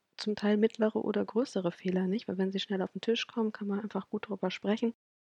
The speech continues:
und das wieder zum Ziel führen. Also bitte wirklich lasst Fehler zu, seid gnädig und verständnisvoll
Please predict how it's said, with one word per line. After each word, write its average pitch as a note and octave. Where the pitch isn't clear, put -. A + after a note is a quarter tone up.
und G3+
das G3+
wieder G3
zum F#3
Ziel C4
führen. F3
Also A3
bitte A3+
wirklich G3+
lasst G3
Fehler F#3+
zu, A3+
seid F#3+
gnädig G#3
und F#3+
verständnisvoll F#3+